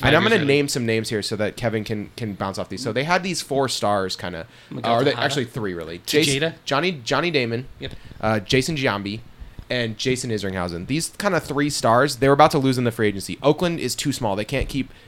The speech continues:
Speaker 1: they can't keep these players. They've developed them. They can't keep 'em. So what do they do, Kevin?
Speaker 2: So what they look at is how do you trade them for the most value? So, for instance, young pitchers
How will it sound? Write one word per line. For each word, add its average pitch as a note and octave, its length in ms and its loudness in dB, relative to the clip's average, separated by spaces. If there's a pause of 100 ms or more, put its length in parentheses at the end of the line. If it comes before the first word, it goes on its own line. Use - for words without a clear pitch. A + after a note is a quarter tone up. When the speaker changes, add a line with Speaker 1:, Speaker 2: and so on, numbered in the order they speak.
Speaker 1:
they C#3 80 6
can't G3 240 4
keep - 240 2
these B2 160 0
players. G2 460 -2
They've A#2+ 200 0
developed B2+ 420 4
them. D3 220 4
They A#2 100 2
can't C3 200 0
keep A#2+ 180 -2
'em. F2 120 -4
So C3 120 0
what C#3 100 6
do D#3 40 6
they D3 80 10
do, B2 140 4
Kevin? G2 280 2 (380)
Speaker 2:
So D3 300 4
what D3 180 0
they E3 120 4
look G3+ 180 2
at F#3+ 160 4
is D3 280 2 (720)
how F#3 300 4
do G3+ 100 2
you G3 160 2
trade D3 460 2
them B2+ 320 0 (420)
for C3 460 0
the B2 180 -4
most B2+ 420 0
value? A#2 540 -2 (300)
So, B2+ 260 2
for C#3+ 140 0
instance, C#3 360 0
young D3 220 4
pitchers - 640 0